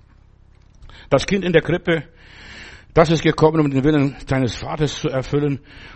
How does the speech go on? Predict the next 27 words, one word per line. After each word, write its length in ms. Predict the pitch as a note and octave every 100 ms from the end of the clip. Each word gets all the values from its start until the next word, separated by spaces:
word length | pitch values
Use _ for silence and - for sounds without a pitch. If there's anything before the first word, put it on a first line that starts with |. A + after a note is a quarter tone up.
| -
am 220 | B2 A#2
Kreuz 360 | - B2 D3+ -
zu 80 | B2
sterben, 380 | - C3 C3
Philipper 320 | A2+ B2 C3 B2+
Kapitel 380 | B2 A#2+ B2+
zwei, 260 | G2+ - B2+
Vers 240 | C3 A2
acht. 260 | A#2 - - - - - -
Er 160 | D3+
hat 140 | C#3 C#3+
den 220 | B2 G#2
Willen 360 | B2+ D3 C#3 A#2+
Gottes 340 | B2+ A2+ G2+
getan. 400 | G#2+ - G2 F#2 - - _ _ _ _ _ _
Nicht 200 | D3 -
seinen 340 | - D3 C#3+
Willen, 320 | A#2 G2 E2+ E2 - _
sondern 340 | - A#2+ G#2 G#2
den 80 | G2+
Willen 160 | A#2+
des 160 | A2 G2
Vaters 480 | - A#2 B2+ A#2 - - -
und 140 | A#2+
die 80 | A#2
Menschen 400 | A#2 A2+ A2 A#2
erlöst 720 | G#2+ G#2 A2 B2 C3+ -